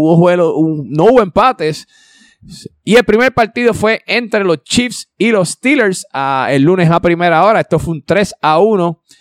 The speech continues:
que los Chiefs ganaron. Eh, de los goles fueron uno de Héctor el Super y dos de Toñito, uno vía penal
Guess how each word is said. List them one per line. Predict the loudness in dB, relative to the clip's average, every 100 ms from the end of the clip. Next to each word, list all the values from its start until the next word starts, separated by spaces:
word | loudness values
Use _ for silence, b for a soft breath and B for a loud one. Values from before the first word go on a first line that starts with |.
| b b b _ _
que | 0
los | 0 2
Chiefs | 0 0
ganaron. | -2 0 0 0 0 -4 -10 -6
Eh, | 0 2 2 2 0 -2 _ _ _ _ _ -8
de | 0 2
los | 4 2
goles | 4 4 4
fueron | 2 0 0 0
uno | 0 2
de | 0 -2
Héctor | -6 -6 _ -2 -2 -4 _ _ _
el | -8
Super | -6 -6 -2 -2 -4 -4
y | -4 0
dos | 0 0
de | -2
Toñito, | 0 -2 0 0 0
uno | 2
vía | 2 2 0
penal | -2 -2 -2 -2 -6